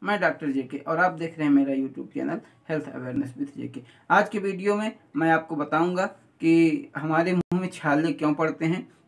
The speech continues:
तथा उसका होम्योपैथी इलाज क्या है। Generally मुंह में छाले सबके पड़ते हैं, लेकिन यदि यही छाले बार बार पड़ने लगें और ठीक होने में time ले तो चिंता की बात है। अब देखिए, मुंह में छाले क्या होता है कि ge-, generally गाल में पड़ते हैं, होंठ में पड़ते हैं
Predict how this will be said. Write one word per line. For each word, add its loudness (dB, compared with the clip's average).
तथा -2
उसका -4
होम्योपैथी -2
इलाज -4
क्या -12
है। -16
Generally 4
मुंह 2
में 2
छाले -2
सबके -10
पड़ते -2
हैं, 0
लेकिन 0
यदि 2
यही 2
छाले 0
बार 4
बार 2
पड़ने 6
लगें 4
और 0
ठीक -2
होने 0
में 4
time 4
ले 6
तो -2
चिंता 4
की -8
बात -8
है। -20
अब -6
देखिए, -2
मुंह 4
में 0
छाले 2
क्या 0
होता 0
है 0
कि -10
ge-, 2
generally 2
गाल 6
में 4
पड़ते 0
हैं, 0
होंठ 0
में -2
पड़ते -2
हैं -2